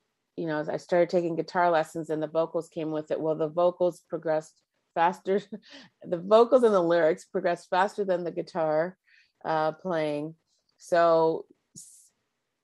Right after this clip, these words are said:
and I'm in my, what I'm trained in, in, in my career is as a graphic designer. So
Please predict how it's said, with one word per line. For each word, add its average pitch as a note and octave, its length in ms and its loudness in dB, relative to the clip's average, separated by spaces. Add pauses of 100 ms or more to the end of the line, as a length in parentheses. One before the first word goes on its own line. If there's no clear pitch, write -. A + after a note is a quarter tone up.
(120)
and F#3 260 0
I'm E3+ 220 -2
in F3 240 -4 (300)
my, E3 500 -4 (440)
what F#3 120 -6
I'm F3+ 140 -4
trained G3 440 -2
in, E3 400 0 (260)
in, E3 420 -8 (140)
in D#3 180 -6
my D#3 140 -8
career F3 500 4
is D#3 300 -2
as D#3 240 -6
a D3+ 40 -10
graphic D#3+ 360 -4
designer. D#3+ 420 -2
So D#3 240 -4